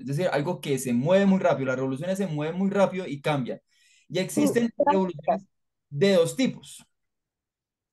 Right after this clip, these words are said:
Speaker 1: Las revoluciones sociales, que es con la que vamos a arrancar hoy, y las revoluciones, eh, tecnológicas. ¿Listo? Las revoluciones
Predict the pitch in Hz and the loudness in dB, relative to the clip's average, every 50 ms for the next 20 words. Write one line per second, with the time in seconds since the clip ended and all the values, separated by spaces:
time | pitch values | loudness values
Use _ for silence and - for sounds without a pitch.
0 | _ _ _ _ _ _ _ _ - - 147 160 165 170 - 175 170 170 175 170 | _ _ _ _ _ _ _ _ -6 -2 0 2 2 2 4 4 2 2 2 -4
1 | 175 160 170 196 208 233 233 226 - _ _ - - - 208 202 196 208 208 180 | -4 -2 0 0 0 0 -2 -2 -6 _ _ -12 -4 -2 -2 0 2 4 2 2
2 | 139 139 147 - - - - - - - _ _ _ _ _ _ _ _ _ _ | 2 2 -4 -8 -10 -18 -20 -20 -20 -20 _ _ _ _ _ _ _ _ _ _
3 | _ _ _ _ _ _ _ _ _ _ _ _ _ _ - 135 127 120 - - | _ _ _ _ _ _ _ _ _ _ _ _ _ _ -4 -4 -4 -4 -4 -6
4 | 147 151 147 139 147 127 131 147 156 156 156 143 135 135 139 156 165 190 - - | -4 -4 -4 -2 -2 -2 0 0 -2 -2 -4 -4 -2 0 2 2 0 0 -4 -10
5 | _ _ _ _ _ _ _ _ _ _ _ _ - 214 226 226 226 214 220 214 | _ _ _ _ _ _ _ _ _ _ _ _ -4 0 2 2 2 2 0 0
6 | 214 214 185 196 214 214 208 208 208 214 208 202 226 214 196 185 180 190 190 - | 0 -2 -2 0 2 2 2 0 0 -4 -4 -2 0 0 0 2 0 -2 -4 -6
7 | - - _ _ _ _ _ _ _ _ _ _ _ _ _ _ _ _ _ _ | -12 -18 _ _ _ _ _ _ _ _ _ _ _ _ _ _ _ _ _ _
8 | _ - 131 135 135 131 131 131 131 131 127 117 117 - _ _ _ _ _ _ | _ -4 0 0 2 2 0 0 -2 -2 -4 -6 -8 -10 _ _ _ _ _ _
9 | _ _ _ _ - 170 165 160 151 151 151 135 120 107 - - _ _ - - | _ _ _ _ 2 4 4 4 4 2 2 2 0 0 -8 -14 _ _ -20 -20
10 | - _ _ _ _ _ _ _ _ _ _ - 120 131 135 - 202 220 233 - | -20 _ _ _ _ _ _ _ _ _ _ -8 -6 -6 -4 0 0 0 0 -2
11 | 240 - _ _ _ _ _ _ _ - - 131 135 135 135 127 143 160 185 190 | -12 -16 _ _ _ _ _ _ _ -4 -2 0 0 0 -2 -2 -2 -4 -4 -6
12 | - - | -10 -16